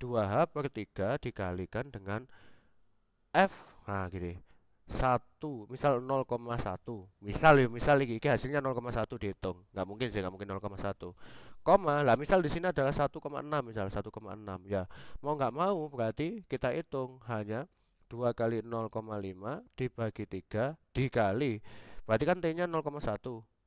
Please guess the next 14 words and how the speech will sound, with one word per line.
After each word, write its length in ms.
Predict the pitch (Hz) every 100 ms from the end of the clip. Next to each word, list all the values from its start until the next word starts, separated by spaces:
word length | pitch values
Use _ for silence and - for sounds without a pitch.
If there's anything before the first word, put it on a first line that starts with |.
| -
W-nya 240 | 110 127
satu 240 | 143 127 123
koma 160 | 117
enam, 240 | 110 139 110
ya. 160 | 98 - _ -
Berarti 240 | 95 98
satu 240 | 113 101
koma 320 | 104 101 101 87
enam 400 | 87 92 123 190 _ _ _
atau 240 | - 107
Y-nya 400 | 113 110 120 135
satu 160 | 120 110
koma 240 | 107 107
enam 320 | 95 90 107